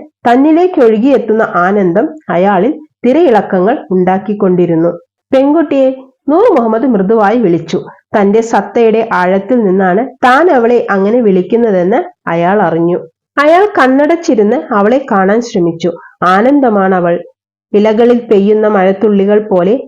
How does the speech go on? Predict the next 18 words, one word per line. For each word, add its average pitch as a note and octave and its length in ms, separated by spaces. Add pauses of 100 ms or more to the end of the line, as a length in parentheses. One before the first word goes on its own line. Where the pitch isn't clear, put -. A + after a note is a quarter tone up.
വിഷാദഭരിതമായ A#3+ 1000
ലോകത്തെക്കുറിച്ചുള്ള G3+ 1080
അന്വേഷണത്തിന്റെ A3 840
വഴിയും G3 440 (340)
ജീവനുമാണവൾ. G3 1040 (240)
ആരും G#3 360
കാണാത്തത് G3+ 680 (100)
ആദ്യം G3+ 440
കണ്ടവൾ, F3 500 (260)
ആരും B3 460
ഉത്കണ്ഠപ്പെടാത്തതിനെക്കുറിച്ച് A3+ 1600 (120)
ആദ്യം G3+ 460
ഉത്കണ്ഠപ്പെടുന്നവൾ, G3+ 1080 (320)
ആരും G3+ 580
വേദനിക്കാത്തതിനെ A#3+ 960
ചൊല്ലി A3+ 580
ഏറെ F#3 520
വ്യസനിക്കുന്നവൾ. F3 880